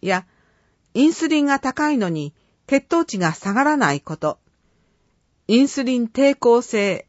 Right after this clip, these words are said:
などがわかり、糖尿病の状態をより深く知ることができます。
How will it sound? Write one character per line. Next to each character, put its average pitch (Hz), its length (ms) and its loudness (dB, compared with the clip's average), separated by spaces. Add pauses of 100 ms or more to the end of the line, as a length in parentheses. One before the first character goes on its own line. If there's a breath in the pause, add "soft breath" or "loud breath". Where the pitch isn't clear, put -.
な 233 160 2
ど 202 140 2
が 147 160 -2
わ 165 120 -6
か 190 180 -4
り、 139 220 -10 (800)
糖 311 200 4
尿 302 260 2
病 277 160 0
の 254 140 0
状 240 200 2
態 226 280 0
を 208 240 -2 (340)
よ 220 160 4
り 285 160 4
深 302 300 -2
く 226 180 -4
知 - 160 -4
る 220 80 0
こ 220 140 0
と 214 140 -4
が 175 120 0
で 147 140 -6
き 165 120 -10
ま 147 160 -6
す。 - 220 -20